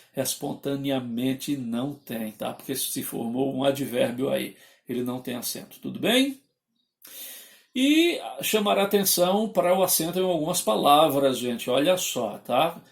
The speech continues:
Como uma palavrinha pode mudar tudo. No é uma preposição. Ele está no colégio agora. Agora, se você coloca o acento, virou nó, percebe?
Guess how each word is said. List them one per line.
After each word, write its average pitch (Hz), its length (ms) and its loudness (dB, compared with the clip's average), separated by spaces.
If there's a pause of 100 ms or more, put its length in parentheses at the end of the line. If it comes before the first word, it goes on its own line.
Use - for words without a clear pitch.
(160)
Como 151 320 0
uma 147 120 0
palavrinha 143 640 0
pode 135 300 4
mudar 143 260 0
tudo. 113 460 -6 (240)
No 151 560 4
é 135 80 0
uma 139 160 0
preposição. 151 880 0 (260)
Ele 147 260 4
está 147 500 2
no 147 300 -2
colégio 185 540 0
agora. 127 480 2 (240)
Agora, 139 280 2
se 123 100 -4
você 139 240 0
coloca 139 380 4
o 127 100 4
acento, 131 380 -2
virou 147 300 2
nó, 143 240 4 (300)
percebe? 165 540 -4